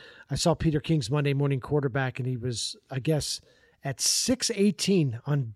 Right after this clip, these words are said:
game day in Denver. You know who was showing up for work? Aqib Talib at six eighteen in the morning. He goes, "I work too, dog."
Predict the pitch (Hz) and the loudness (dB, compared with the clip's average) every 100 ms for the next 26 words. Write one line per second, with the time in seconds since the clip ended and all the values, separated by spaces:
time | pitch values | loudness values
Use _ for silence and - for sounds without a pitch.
0 | - 170 180 151 135 123 117 151 139 117 | 2 6 6 4 2 0 2 2 2 -2
1 | 110 143 160 160 - 175 175 - 165 180 | 0 4 4 4 2 2 2 0 0 2
2 | 202 - _ _ - - 196 220 - - | 0 -8 _ _ -14 -6 0 0 0 -2
3 | 170 160 135 - _ _ _ _ - 143 | 0 0 0 -6 _ _ _ _ -8 -4
4 | - 208 - 180 151 175 170 147 143 135 | -2 -2 0 0 0 2 2 2 0 -2
5 | - 170 156 208 247 214 - 240 185 196 | -4 0 4 6 8 6 6 4 8 8
6 | 208 | 6